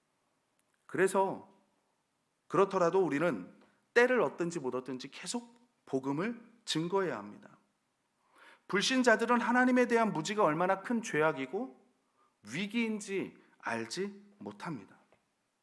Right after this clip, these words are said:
그런 사람들을 보면서 하나님은 안타까워하며 우리에게 말씀하고 계시는 겁니다. "네가 이 땅에 살면서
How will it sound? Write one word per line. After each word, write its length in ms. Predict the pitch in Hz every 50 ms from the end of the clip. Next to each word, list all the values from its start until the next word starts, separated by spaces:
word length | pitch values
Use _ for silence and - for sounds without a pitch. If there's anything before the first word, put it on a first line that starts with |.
| _ _ _ _ _ _ _ _ - _ _
그런 240 | - 180 202 240 254
사람들을 460 | 240 233 226 233 233 220 233 233 240
보면서 380 | 202 208 - 190 190 185 196 208
하나님은 680 | 202 208 208 202 196 196 214 226 214 160 120 98 90 - - - _ _ _ _ _ _ _ _
안타까워하며 1160 | - 156 202 226 - - 247 254 247 - - 233 214 202 190 156 127 110 113 113 104 101 95 101 - _ _ _ _ _ _ _ _ _ _ _ _
우리에게 540 | 113 117 123 120 107 104 131 147 170 175 - - _ _ _ _
말씀하고 680 | - - - 131 135 127 - - 196 180 165 143 139 120
계시는 360 | 117 104 - - 127 123 123
겁니다. 420 | 117 - - 127 - _ - - - _ _ _ _ _ _ _ _ _ _ _ _ _ _ _ _ _ _ _ _ _ _ _ _ _
"네가 220 | _ 135 143 185 185
이 220 | 175 170 - -
땅에 260 | - 202 202 214 214
살면서 760 | 196 208 190 180 175 170 170 165 196 185 156 120 107 107 -